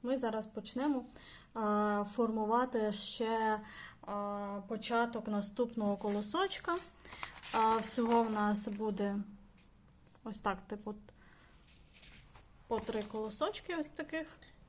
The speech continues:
І, а, з чого ми починаємо?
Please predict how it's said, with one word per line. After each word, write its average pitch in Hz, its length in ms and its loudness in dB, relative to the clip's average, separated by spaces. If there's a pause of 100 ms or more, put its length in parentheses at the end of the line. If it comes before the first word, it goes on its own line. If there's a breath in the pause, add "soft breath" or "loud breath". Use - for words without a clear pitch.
(840 loud breath)
І, 359 240 2 (160)
а, 226 720 8 (1120 loud breath)
з - 60 -12
чого 240 360 6
ми 220 160 4
починаємо? 330 800 2